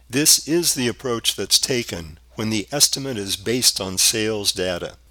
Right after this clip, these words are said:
That is, if we determine the estimate by multiplying our sales balance by some percentage, or obtain the estimate in any other way from the sales of the period,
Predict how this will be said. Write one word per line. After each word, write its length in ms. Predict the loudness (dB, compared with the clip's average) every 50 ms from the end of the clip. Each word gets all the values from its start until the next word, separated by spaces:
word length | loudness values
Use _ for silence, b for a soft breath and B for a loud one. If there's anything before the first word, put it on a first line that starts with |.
| -2
That 220 | 0 2 2 4 2
is, 480 | 2 2 4 4 4 4 4 0 -6 -10
if 160 | -10 -8 -6
we 120 | -6 -4 -4
determine 540 | -4 -4 -4 -4 -2 -2 -2 -2 -2 -2
the 120 | 0 2 2
estimate 480 | 2 4 2 2 0 -2 -8 -12 -14 -8 -4
by 120 | -4 -2
multiplying 600 | -2 -2 -2 -2 -4 -6 -6 -4 -2 -2 -2 -2 -4
our 140 | -4 0 2
sales 460 | 2 4 4 2 0 -2 -2 -2 -2
balance 420 | -2 -4 -4 -4 -4 -2 -2 -2
by 200 | 0 0 0 2
some 280 | 4 4 2 2 0 -4
percentage, 800 | -6 -2 2 2 2 4 2 0 -2 -2 -4 -6 -6 -8 -10 B B B B
or 300 | -2 0 2 0 0 -2
obtain 460 | -4 -6 -4 -4 -2 0 0 0 0 0
the 100 | 0 2
estimate 480 | 2 2 0 0 -2 -4 -4 -4 -4
in 220 | -4 -4 -2 -4 -6
any 340 | -6 -4 -2 0 0 0
other 180 | 0 0 -2 -2
way 360 | -2 0 0 0 0 -2 -4
from 220 | -8 -10 -8 -6 -2
the 60 | 0
sales 440 | 2 2 2 2 -2 -2 -4 -4 -6
of 60 | -8
the 100 | -10 -12
period, 640 | -10 -6 -4 -2 -2 -2 -4 -4 -6 -8 -10 -14